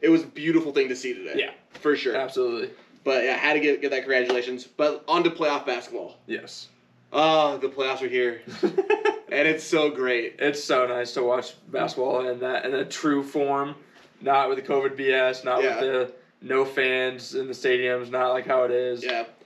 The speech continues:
Speaker 2: Playoffs definitely kind of brought back the norm.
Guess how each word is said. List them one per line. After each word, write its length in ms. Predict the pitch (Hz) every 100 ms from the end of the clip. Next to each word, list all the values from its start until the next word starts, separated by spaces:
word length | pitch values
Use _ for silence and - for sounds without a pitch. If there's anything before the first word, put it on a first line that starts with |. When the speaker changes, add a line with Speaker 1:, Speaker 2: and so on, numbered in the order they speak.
| -
Speaker 2:
Playoffs 440 | 139 135 131 -
definitely 360 | 131 127 131 123
kind 200 | 123 120
of 680 | 117 113 - - - - 131
brought 260 | 156 196
back 260 | - 131 - - 127
the 160 | 135
norm. 580 | 131 139 135 123 113 113